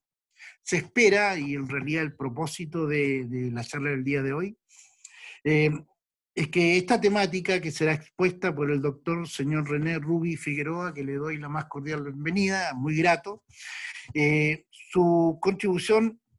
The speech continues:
permite el forla-, fortalecimiento del logro de aprendizaje de asignaturas y del perfil de egreso de los estudiantes de la carrera de Ingeniería Civil en horas civiles, perdón, Ingeniería Civil en Prevención de Riesgos y Medio Ambiente.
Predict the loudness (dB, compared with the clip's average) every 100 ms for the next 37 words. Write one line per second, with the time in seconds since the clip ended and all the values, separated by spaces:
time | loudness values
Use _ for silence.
0 | _ _ _ _ _ 0 4 6 4 2
1 | 0 0 0 0 -2 -4 -2 0 -2 -2
2 | -2 -2 -2 0 0 2 4 4 2 0
3 | -2 -2 -4 -4 -4 -4 -6 -8 -8 -10
4 | -10 -6 -4 -2 -4 -10 _ _ _ -2
5 | 0 0 -2 -4 -4 -4 -2 2 2 0
6 | -2 -4 -4 -6 -12 -10 -6 -4 -6 -6
7 | -6 -6 -6 -6 -6 -6 -6 -4 -6 -8
8 | -6 -6 -6 -10 _ _ -4 0 2 0
9 | -2 -4 -2 -2 -2 -4 -6 _ _ _
10 | _ _ -4 0 2 0 -2 -2 -2 -2
11 | -2 -2 -2 -4 -2 -4 -2 -4 -4 -6
12 | -8 -8 -12 -20